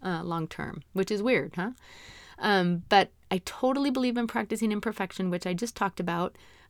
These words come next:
Um, there would be exactly zero episodes of this podcast, um, if I slowed down long enough to think about everything I'm not doing well enough. But definitely, Debbie, promotion is my greatest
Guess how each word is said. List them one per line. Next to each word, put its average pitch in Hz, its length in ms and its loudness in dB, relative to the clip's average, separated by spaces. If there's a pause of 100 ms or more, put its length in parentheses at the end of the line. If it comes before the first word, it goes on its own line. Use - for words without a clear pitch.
Um, 170 340 0
there 175 160 6
would 208 220 2
be 233 180 2
exactly 208 540 0
zero 190 640 2
episodes 180 640 -2
of 170 180 -6
this 185 120 -6
podcast, 175 800 -6
um, 165 440 -4 (120)
if - 160 -6
I 185 80 2
slowed 190 320 0
down 185 240 0
long 175 200 2
enough 170 280 0
to 170 120 -6
think 180 280 -2
about 165 320 0
everything 175 440 -2
I'm 175 200 4
not 175 400 0 (100)
doing 165 500 -2 (420)
well 165 400 -2
enough. - 420 -6
But 160 220 -2
definitely, 196 840 0
Debbie, 185 480 0 (440)
promotion 160 800 0 (220)
is 165 480 2
my 156 180 -2
greatest - 580 -4